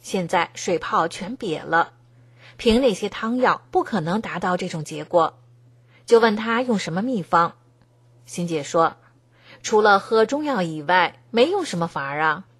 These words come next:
哦，我还看了法轮功的书和真相小册子，那本书别提多好了，我越看越爱看，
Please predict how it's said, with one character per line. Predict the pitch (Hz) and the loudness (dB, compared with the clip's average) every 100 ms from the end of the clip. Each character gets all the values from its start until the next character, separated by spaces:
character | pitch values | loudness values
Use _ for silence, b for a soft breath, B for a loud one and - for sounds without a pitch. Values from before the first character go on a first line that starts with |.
| _ b b - | _ b b 0
哦， | 202 190 175 B B | 6 6 6 B B
我 | 247 | 4
还 | 233 262 | 4 2
看 | 349 349 | 0 2
了 | 240 | 2
法 | 214 185 | 2 0
轮 | 160 202 | -2 -4
功 | 320 | -2
的 | 285 | -2
书 | 196 - 311 | -2 -4 -4
和 | 311 190 196 | -2 0 0
真 | 277 | -2
相 | 302 285 | -6 -8
小 | - 147 | -8 -10
册 | - 294 294 190 | -10 -6 -2 -2
子， | 156 156 - _ _ B B - | -2 -4 -4 _ _ B B -4
那 | 240 208 | -2 0
本 | 156 151 | -4 -6
书 | - 196 - | -2 -2 -2
别 | 208 226 | -2 -2
提 | 285 175 | -2 -8
多 | 165 160 | -6 -6
好 | - 151 | -6 -6
了， | 147 156 - _ B B - | -2 -2 -4 _ B B 2
我 | 208 | 4
越 | 202 269 226 | 4 6 4
看 | - 220 180 170 | 4 -6 -6 -6
越 | 165 | -6
爱 | 156 | -8
看， | 151 180 175 160 | -12 -6 -6 -6